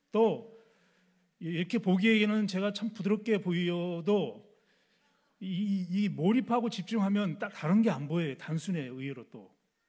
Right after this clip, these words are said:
그러니까 집사람이 아파서 뭐 어떻게 되든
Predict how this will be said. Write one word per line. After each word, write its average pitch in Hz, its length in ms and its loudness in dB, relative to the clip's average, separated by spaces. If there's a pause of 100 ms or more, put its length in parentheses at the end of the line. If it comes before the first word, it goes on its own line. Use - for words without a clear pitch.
(420)
그러니까 220 560 0 (180)
집사람이 214 440 0
아파서 180 580 -2
뭐 160 160 -2
어떻게 185 320 -2
되든 170 640 0